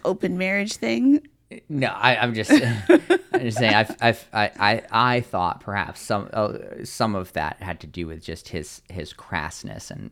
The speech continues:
Speaker 2: and pushing that at every opportunity. But no, I'm just, I'm just kidding around, much like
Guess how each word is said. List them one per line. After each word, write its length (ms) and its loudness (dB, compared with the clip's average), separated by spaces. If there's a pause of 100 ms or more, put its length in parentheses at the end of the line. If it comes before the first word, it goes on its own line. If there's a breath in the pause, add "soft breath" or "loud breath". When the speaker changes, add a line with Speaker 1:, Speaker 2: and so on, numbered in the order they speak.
Speaker 2:
and 160 -14
pushing 300 -12
that 180 -10
at 120 -12
every 340 -12 (380 loud breath)
opportunity. 640 -8
But 320 -8 (840 soft breath)
no, 140 -4
I'm 200 0
just, 280 -2
I'm 180 2
just 200 -4
kidding 280 -2
around, 320 -2
much 280 -2
like 460 -2